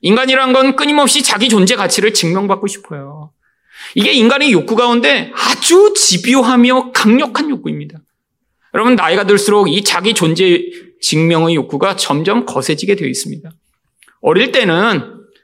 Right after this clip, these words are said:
인간의 욕구는 굉장히 단순해요. 그냥 잘 먹고 잘 자고 그냥 내가 즐겁게 놀 수 있으면 돼요. 여러분, 그런데 나이가 들수록 그것으로 해결되나요?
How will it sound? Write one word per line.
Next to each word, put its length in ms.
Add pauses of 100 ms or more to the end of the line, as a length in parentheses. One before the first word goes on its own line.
(420)
인간의 280
욕구는 280
굉장히 340
단순해요. 1000 (440)
그냥 240
잘 220
먹고 280
잘 680 (300)
자고 760 (300)
그냥 240
내가 280
즐겁게 360
놀 180
수 120
있으면 320
돼요. 500 (760)
여러분, 200
그런데 240
나이가 340
들수록 420
그것으로 380
해결되나요? 680